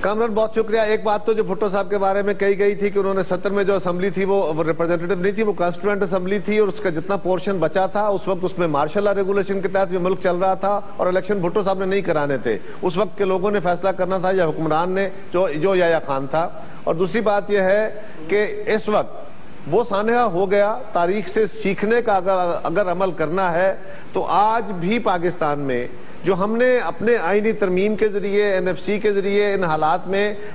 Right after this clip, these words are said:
पाकिस्तान को consolidate किया, एक वफाकी रियासत के तौर पे खड़ा करने की कोशिश की है, आज फिर उसको दोबारा उन्हीं खतरात का सामना है।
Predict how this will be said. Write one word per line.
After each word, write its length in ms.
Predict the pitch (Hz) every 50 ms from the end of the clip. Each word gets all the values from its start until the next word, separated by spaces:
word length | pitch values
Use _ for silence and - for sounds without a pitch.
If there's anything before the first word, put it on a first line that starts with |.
| -
पाकिस्तान 600 | 160 165 185 185 214 202 - 202 190 196 208 208
को 180 | 202 - 220 214
consolidate 760 | 214 196 175 165 160 170 175 196 208 180 202 202 160 - -
किया, 220 | 185 196 196 214
एक 120 | 214 185
वफाकी 440 | 175 180 165 - 160 160 160 165 196
रियासत 300 | 175 165 156 156 185 180 180
के 60 | 196
तौर 180 | 170 175 170 175
पे 120 | 170 190
खड़ा 260 | 165 - 156 160 185
करने 280 | 180 175 180 165 180 185
की 120 | 160 156
कोशिश 280 | 147 151 151 143 147 151 - -
की 100 | 170 175
है, 320 | 160 147 156 160 - - - - - - - - - - - - - -
आज 220 | 156 180 196 220 208 196 170 -
फिर 160 | - 247 285 277
उसको 440 | 262 - - - - 226 226 233
दोबारा 500 | 226 180 160 180 160 165 180 202 220 220
उन्हीं 280 | 220 214 214 214 226 196
खतरात 420 | - 180 165 170 175 180 180 175 -
का 80 | 180 170
सामना 420 | 165 165 143 139 143 151 151 143
है। 380 | 143 147 156 165 165 - -